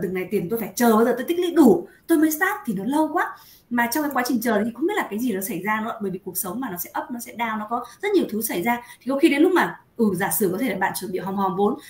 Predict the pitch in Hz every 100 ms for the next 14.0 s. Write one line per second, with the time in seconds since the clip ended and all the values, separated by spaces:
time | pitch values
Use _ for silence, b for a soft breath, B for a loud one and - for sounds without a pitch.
0 | B 311 262 277 277 254 180 196 208 185
1 | - 339 247 175 175 - - 285 294 247
2 | - 226 190 - 247 _ _ _ - 233
3 | 277 - 208 196 202 - - 220 320 -
4 | 330 320 - 320 403 349 311 311 302 -
5 | - _ - - 277 294 B B B 233
6 | 262 202 175 196 175 175 170 175 185 196
7 | 185 208 202 - 202 196 180 202 277 330
8 | - 185 247 185 180 - 190 190 190 190
9 | 220 180 175 196 240 226 B B B -
10 | 202 247 175 220 226 220 190 - B B
11 | - 330 294 294 254 233 277 247 - 262
12 | 269 349 311 285 - 220 285 349 196 208
13 | 214 202 202 180 175 185 - 202 240 B